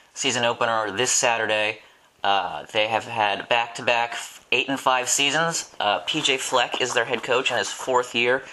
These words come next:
He's regarded as one of the best recruiters in, in football. Um, just, uh, Tim, give me your general impressions about these guys.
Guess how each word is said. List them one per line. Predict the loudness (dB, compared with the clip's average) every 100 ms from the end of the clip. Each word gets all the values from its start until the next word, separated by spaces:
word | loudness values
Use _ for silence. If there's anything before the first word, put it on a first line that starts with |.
| -18 -20 -12
He's | -6 -2
regarded | 2 2 0
as | 0
one | 0
of |
the | -2 -4 -4
best | 0 0 -2 -6
recruiters | -4 -2 0 2 2 -2 -8 _
in, | -2 0 0 -4 -8 -20 -20 -20 -20 _
in | -4
football. | -2 -2 0 2 2 2 -4 -18 -20 -20 _
Um, | 0 2 2 0 -2 -4 -6 -2
just, | -2 -2 0
uh, | 0 0
Tim, | 0 0 2
give | 0
me | 0
your | 2
general | 2 0 0
impressions | 0 0 0 -2
about | -2
these | -2 -4
guys. | -6 -8 -12